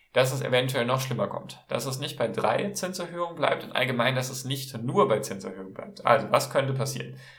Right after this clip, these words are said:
Und zwar gehen wir mal von dem unwahrscheinlicheren Fall der Dinge aus,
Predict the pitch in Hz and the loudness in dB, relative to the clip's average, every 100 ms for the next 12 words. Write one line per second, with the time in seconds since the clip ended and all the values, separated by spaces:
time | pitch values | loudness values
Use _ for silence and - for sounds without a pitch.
0 | - - 120 - 120 151 196 - - _ | -12 -6 -2 2 4 4 0 -8 -20 _
1 | _ _ _ - 135 147 156 139 139 135 | _ _ _ -16 0 2 4 6 6 4
2 | 120 123 139 120 117 104 101 101 101 101 | -2 0 2 2 0 -2 -4 -4 -4 -2
3 | 107 107 104 117 123 143 139 | 2 2 0 0 2 2 2